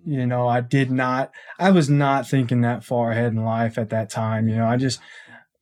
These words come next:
mental capacity was not there. Um, you know, whether that's on me or whether that is what it is.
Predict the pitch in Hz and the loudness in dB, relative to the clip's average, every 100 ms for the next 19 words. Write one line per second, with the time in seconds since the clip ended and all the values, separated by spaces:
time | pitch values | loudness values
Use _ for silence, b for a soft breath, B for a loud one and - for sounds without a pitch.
0 | - 151 156 160 160 147 - 127 120 131 | -2 2 4 4 4 2 0 -4 0 0
1 | 127 - 123 120 120 117 120 120 113 113 | 0 -2 -2 -2 0 0 0 -2 -2 -2
2 | 113 110 107 - - 120 113 110 110 b | -2 -2 -6 -10 -6 -2 0 0 -4 b
3 | b b _ _ - 135 127 120 135 131 | b b _ _ -8 -2 0 2 2 2
4 | 127 127 123 123 131 135 123 123 123 120 | 2 2 0 0 0 0 0 -2 0 0
5 | 117 120 113 113 107 131 131 120 | 0 -2 -4 -6 -2 -2 0 -4